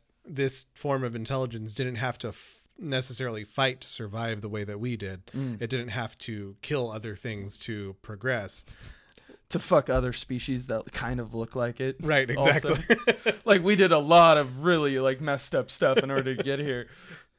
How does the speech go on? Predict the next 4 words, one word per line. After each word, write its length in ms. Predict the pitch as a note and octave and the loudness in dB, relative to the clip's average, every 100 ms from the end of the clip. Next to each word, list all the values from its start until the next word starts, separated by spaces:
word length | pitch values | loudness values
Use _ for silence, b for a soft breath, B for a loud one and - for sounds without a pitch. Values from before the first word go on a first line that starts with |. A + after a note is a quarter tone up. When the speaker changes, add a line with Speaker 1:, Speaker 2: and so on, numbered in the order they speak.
| - | -4
Speaker 2:
Uh, 600 | C3 B2 A#2 A#2 A2+ A#2 A#2 - - - B B B B B B B B B B - | -4 -2 -4 -6 -10 -14 -16 -10 -10 -6 B B B B B B B B B B -10
Speaker 1:
It's 160 | C3 | -8
true. 360 | - F3+ C3 G2+ _ B B D3+ | -2 0 0 -4 _ B B -6
That's 400 | B2+ B2 C3+ | -4 -6 -12